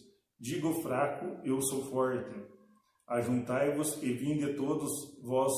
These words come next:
em redor e congregai-vos, ó,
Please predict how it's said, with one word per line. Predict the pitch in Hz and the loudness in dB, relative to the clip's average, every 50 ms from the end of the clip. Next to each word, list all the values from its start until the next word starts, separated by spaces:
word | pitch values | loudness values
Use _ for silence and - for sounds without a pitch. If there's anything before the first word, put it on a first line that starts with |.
| - - - | 0 -2 -2
em | 127 120 | -2 -2
redor | 120 120 123 120 123 - 165 - - - - 127 | 0 0 0 0 2 2 2 2 0 -2 -2 -4
e | 120 | -4
congregai-vos, | 117 - - 143 147 143 139 127 120 120 120 123 131 135 139 139 135 - - - - - - | -4 -4 -2 -2 -2 0 2 2 4 4 4 4 4 2 0 0 -2 -4 -4 -6 -10 -6 -2
ó, | 120 123 | -2 0